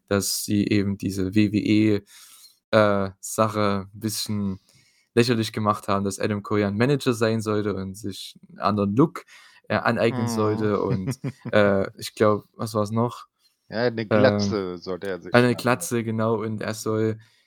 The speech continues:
Speaker 1: nicht mehr wresteln und er soll sich den Namen Butch zulegen, ne?
Speaker 2: <laughs>
Speaker 1: Ja gut, Butch,
Speaker 2: Ah.
Speaker 1: all about the Butch, ne, und so weiter. Ähm, ja, ist zwar lustig für Leute,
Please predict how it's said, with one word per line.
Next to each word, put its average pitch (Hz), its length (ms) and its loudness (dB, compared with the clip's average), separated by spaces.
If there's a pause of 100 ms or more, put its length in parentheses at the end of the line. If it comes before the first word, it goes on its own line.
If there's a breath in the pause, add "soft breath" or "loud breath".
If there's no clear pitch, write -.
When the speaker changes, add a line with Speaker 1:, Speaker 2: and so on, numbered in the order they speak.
(100)
Speaker 1:
nicht 117 200 -6
mehr 104 120 2
wresteln 127 520 2
und 107 100 -4
er 104 80 -4
soll 110 200 -4
sich 110 100 -8
den 107 140 -2
Namen 104 280 -2
Butch - 340 -2
zulegen, 101 540 0
ne? 123 220 8 (160)
Speaker 2:
<laughs> 185 340 2
Speaker 1:
Ja 117 220 4
gut, 127 380 -4 (180)
Butch, 107 580 0
Speaker 2:
Ah. 87 180 -8 (460 soft breath)
Speaker 1:
all 113 180 4
about 107 280 2
the 101 60 -4
Butch, 113 500 -4
ne, 107 180 -2
und 107 140 -8
so 101 160 -4
weiter. 104 360 -2 (360)
Ähm, 98 360 0 (800)
ja, 117 80 6
ist - 220 0
zwar 95 160 8
lustig 135 400 0
für 113 100 -6
Leute, 110 140 2